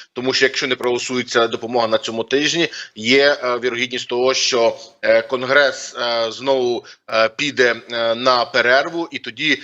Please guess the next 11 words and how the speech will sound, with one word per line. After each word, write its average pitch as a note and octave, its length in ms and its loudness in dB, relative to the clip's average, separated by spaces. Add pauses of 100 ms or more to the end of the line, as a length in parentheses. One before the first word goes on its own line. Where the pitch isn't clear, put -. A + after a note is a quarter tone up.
(140)
розглядатимуться C3 640 -2
ці C3+ 340 -6
законопроекти, B2 800 -2
ну, A#2+ 100 -10
ці - 180 -8
чи C3 140 -4
інші, C3+ 360 -2
які, A#2+ 200 0
е, A2+ 280 -4
будуть A#2 340 -6
висунуті B2 560 -2